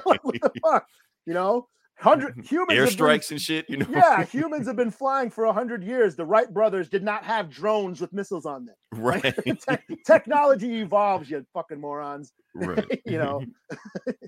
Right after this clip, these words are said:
Speaker 1: What did
Speaker 2: Yeah.
Speaker 1: Fat T say? "Only warriors who killed enemies get to wear their feathers up," like, yeah.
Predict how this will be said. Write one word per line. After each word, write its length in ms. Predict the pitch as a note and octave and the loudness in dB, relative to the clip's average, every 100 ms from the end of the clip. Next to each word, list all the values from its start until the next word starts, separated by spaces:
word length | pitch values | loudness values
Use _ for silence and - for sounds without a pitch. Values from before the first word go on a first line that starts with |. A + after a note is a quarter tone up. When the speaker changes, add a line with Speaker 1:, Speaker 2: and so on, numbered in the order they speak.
| _ _ _ _ _ _ _ _ _ _ _ _ _ _ _ _ | _ _ _ _ _ _ _ _ _ _ _ _ _ _ _ _
Speaker 1:
What 140 | C#3+ D#3+ | -12 -10
did 80 | D3 | -6
Speaker 2:
Yeah. 120 | F3 | -8
Speaker 1:
Fat 140 | E3 | -8
T 120 | F#3+ | -14
say? 280 | E3+ F3+ F3+ - | -16 -14 -14 -12
"Only 240 | D3+ E3+ | -12 -10
warriors 460 | D3 D#3+ D#3+ D#3+ D3 | -4 -2 -2 -6 -10
who 80 | C3 | -14
killed 280 | D#3 C#3+ | -12 -10
enemies 340 | D#3 D3 C#3+ B2 | -10 -12 -14 -14
get 180 | C3+ - | -14 -12
to 80 | |
wear 180 | B2+ C3 | -10 -8
their 120 | B2+ A#2 | -10 -12
feathers 380 | C3 A#2+ A#2 A2 | -12 -10 -12 -14
up," 100 | A2 | -20
like, 140 | G#2+ - | -20 -14
yeah. 180 | D3 | -14